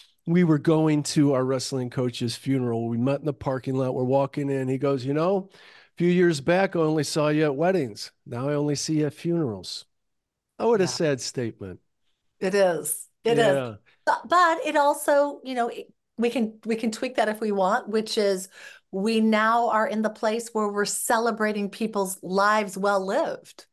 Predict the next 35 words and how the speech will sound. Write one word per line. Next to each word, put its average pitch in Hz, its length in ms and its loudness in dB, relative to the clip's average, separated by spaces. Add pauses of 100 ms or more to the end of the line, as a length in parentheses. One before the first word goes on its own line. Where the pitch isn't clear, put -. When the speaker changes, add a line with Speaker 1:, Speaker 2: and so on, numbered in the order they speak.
(480)
Speaker 1:
Oh, 269 100 -2
that's 294 260 -4
a 220 40 -2
Speaker 2:
And 170 100 -4
Speaker 1:
really 196 240 2
Speaker 2:
we 240 60 -2
get - 240 0
Speaker 1:
good - 40 -8
Speaker 2:
to 220 60 -6
Speaker 1:
way - 60 -10
to 202 60 -14
put 190 260 -12
it. 175 60 -12
Speaker 2:
get 233 140 2
to - 60 -10
be 226 180 -10 (180)
part 220 260 2
of 208 120 -4
the 208 80 0
journey 220 440 -2
of 208 80 -2
saying, 247 520 0 (220)
"Gosh, 285 300 0
I 262 60 2
got 262 260 0
to 247 80 -4
see 254 280 -2
you 240 120 0
at 220 120 -2
the 214 80 -2
very 220 640 0
end 185 640 0 (320)
Speaker 1:
Ugh. 151 80 -18
Speaker 2:
through 226 400 2
the, 208 200 0